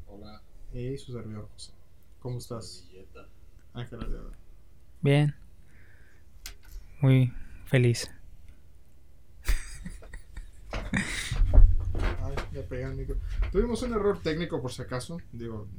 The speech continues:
Speaker 2: uno nunca sabe lo que puede pasar, pero, pues, si no.
Speaker 3: Entonces, ¿este es el episodio cuatro punto cinco?
Speaker 2: Cuatro punto dos uno.
Speaker 3: Ah, cuatro punto uno, más o
Speaker 2: Por si
Speaker 3: menos.
Speaker 2: Pero
Speaker 3: Por
Speaker 2: bueno.
Speaker 3: si acaso.
Speaker 2: Eh, Ángel.
Speaker 1: Ah, es como los episodios de Evangelion,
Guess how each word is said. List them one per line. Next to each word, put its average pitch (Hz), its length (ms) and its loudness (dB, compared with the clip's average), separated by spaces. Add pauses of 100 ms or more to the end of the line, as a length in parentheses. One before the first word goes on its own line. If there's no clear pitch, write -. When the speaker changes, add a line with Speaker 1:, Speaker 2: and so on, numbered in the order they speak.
(140)
Speaker 2:
uno 113 180 -10
nunca 110 200 -10
sabe 117 180 -6
lo 110 60 -8
que 131 60 -12
puede 147 180 -10
pasar, 220 280 -8
pero, - 160 -12
pues, - 280 -18 (380)
si - 160 -14
no. 190 200 -8 (240)
Speaker 3:
Entonces, 143 340 4
¿este 143 300 6
es 135 100 6
el 143 300 6
episodio 135 380 0
cuatro 139 360 2
punto 143 280 4
cinco? 202 340 4
Speaker 2:
Cuatro 127 220 -4
punto 131 260 -4
dos 117 580 -6
uno. 127 260 -10 (460)
Speaker 3:
Ah, 131 180 4
cuatro 127 280 4
punto 131 220 4
uno, 170 220 8
más 139 200 4
o 139 60 4
Speaker 2:
Por 135 60 6
si 135 60 6
Speaker 3:
menos. 139 300 2 (580)
Speaker 2:
Pero 131 120 -4
Speaker 3:
Por 131 40 0
Speaker 2:
bueno. 127 140 2
Speaker 3:
si 127 60 0
acaso. - 360 -6 (760)
Speaker 2:
Eh, 135 680 -4 (1400)
Ángel. 147 240 -6
Speaker 1:
Ah, 117 40 -10
es - 160 -16
como 123 400 -14
los - 160 -18 (180)
episodios 104 540 -18
de 117 60 -18
Evangelion, 117 500 -18